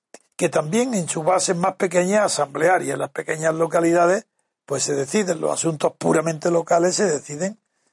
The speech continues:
eh, pues, directamente, sin representación. Eso le ha dado una fama a Suiza de un régimen participativo, pero todo eso es fama. La realidad es muy distinta.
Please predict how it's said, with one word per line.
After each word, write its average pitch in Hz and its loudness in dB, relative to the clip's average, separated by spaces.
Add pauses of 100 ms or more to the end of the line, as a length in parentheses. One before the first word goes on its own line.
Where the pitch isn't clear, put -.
(200)
eh, 131 -8
pues, - -18
directamente, 170 0
sin 156 -4
representación. 139 -4 (480)
Eso 160 -2
le 196 4
ha 196 4
dado 196 2
una 185 -2
fama 180 0
a 185 -2
Suiza 190 0
de 170 -6
un 165 -8
régimen 165 -4
participativo, 143 -2
pero 160 -6
todo 202 0
eso - 0
es 147 0
fama. 139 -2 (720)
La 147 0
realidad 143 0
es 165 0
muy 180 -4
distinta. 156 -6